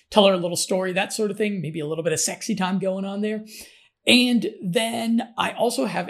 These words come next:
a flexi beam that I use for targeted topical therapy on my muscles. After a workout, I will use that flexi beam for the red lighting of the balls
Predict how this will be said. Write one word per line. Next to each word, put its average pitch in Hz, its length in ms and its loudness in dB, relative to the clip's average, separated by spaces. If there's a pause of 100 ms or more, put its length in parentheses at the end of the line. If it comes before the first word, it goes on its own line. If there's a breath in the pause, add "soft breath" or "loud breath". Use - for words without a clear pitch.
(120)
a 180 380 -6 (300)
flexi 208 640 0
beam 147 580 -8 (400 loud breath)
that 214 580 0
I 180 60 2
use 208 380 0
for - 240 -8
targeted 220 920 0
topical 214 840 0
therapy 208 600 0 (340 loud breath)
on 196 640 2
my 160 140 0
muscles. 269 720 2 (320 soft breath)
After 208 720 0
a 175 680 -6
workout, 247 640 2 (280 loud breath)
I 196 280 6
will 190 200 -2
use 185 280 -2
that - 220 -2
flexi 190 320 0
beam 190 220 -4
for 185 200 0
the 143 140 -4
red 185 260 -2
lighting 214 800 0
of 196 440 -2
the 165 140 -4
balls 190 720 4